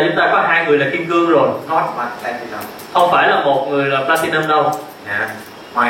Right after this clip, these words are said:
Speaker 2: eight thousand dollars, I just can go one platinum.
Speaker 1: Tại vì hồi đầu tôi lên kế hoạch là tám ngàn đô là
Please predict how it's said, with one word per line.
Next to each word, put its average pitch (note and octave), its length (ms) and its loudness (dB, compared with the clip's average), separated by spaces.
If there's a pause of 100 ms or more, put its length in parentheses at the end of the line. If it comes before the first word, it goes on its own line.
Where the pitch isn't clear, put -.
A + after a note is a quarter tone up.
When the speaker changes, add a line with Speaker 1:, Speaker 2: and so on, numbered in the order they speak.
(120)
Speaker 2:
eight D3 320 2
thousand C#3+ 320 0
dollars, C#3 360 2
I - 40 -4 (100)
just C3+ 140 -4 (120)
can - 140 -2 (100)
go A2 140 0
one G#2 140 0 (200)
platinum. G#2+ 360 0 (400)
Speaker 1:
Tại D#3+ 160 4
vì F3+ 60 4
hồi F3+ 140 4
đầu - 260 4
tôi G#3 120 2
lên G3 280 0
kế A#3+ 60 2
hoạch - 240 4
là D3 220 2
tám - 200 2
ngàn - 160 -2
đô F3 260 6
là E3 140 4